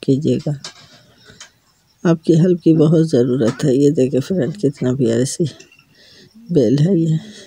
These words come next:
ये देखिए, ये येलो पर देखिए कितना प्यारा सा बना हुआ design।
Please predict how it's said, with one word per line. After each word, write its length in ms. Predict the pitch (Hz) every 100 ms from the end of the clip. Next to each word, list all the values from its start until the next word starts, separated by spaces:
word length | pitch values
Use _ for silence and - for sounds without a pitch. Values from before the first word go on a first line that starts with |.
| 208
ये 160 | 123 135
देखिए, 360 | 143 123 - 156
ये 140 | 143
येलो 360 | 139 127 123 139
पर 160 | 113 131
देखिए 360 | 123 - 160
कितना 380 | 151 135 _ 156
प्यारा 300 | 147 123 131
सा 180 | 147 131
बना 240 | 127 139
हुआ 200 | 135 - 143
design। 340 | 135 123 117